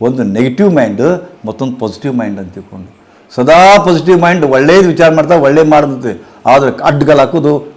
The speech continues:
ನೆಗೆಟಿವ್ ಮೈಂಡ್. "ಹೇ, ಅಲ್ಲೇ ಹೋಗಿ ಗುಡಿ ಗುಂಡಾರಕ್ಕೆ ಹೋಗು, ಅಲ್ಲೇ ಹೋಗಿ ಕ್ಲಬ್ಬಿಗೆ ಹೋಗು, ಕ್ಲಬ್ಬಿಗೆ ಹೋಗು, ಶೆರೆ ಕುಡಿ ಬಾ, ಮೊಸ ತಿಂದು ಬಾ, ಚೈನಿ ಹೊಡಿ."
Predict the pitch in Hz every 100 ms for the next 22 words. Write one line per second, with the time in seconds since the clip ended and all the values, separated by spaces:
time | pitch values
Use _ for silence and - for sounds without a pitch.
0 | 120 113 123 127 110 98 95 - _ _
1 | 113 107 - _ - 120 143 131 131 127
2 | _ _ _ _ _ _ _ _ _ _
3 | _ _ _ _ _ _ _ _ _ _
4 | 127 143 151 147 147 135 104 - 110 160
5 | 127 127 - - 117 143 135 147 139 -
6 | - - - _ _ _ _ - - -
7 | - - 120 151 139 139 90 _ - 127
8 | 156 156 151 151 - _ _ _ _ _
9 | _ _ _ _ 110 101 131 139 135 147
10 | 95 _ _ _ _ _ _ _ _ _
11 | _ _ _ _ _ _ _ _ 123 143
12 | 165 175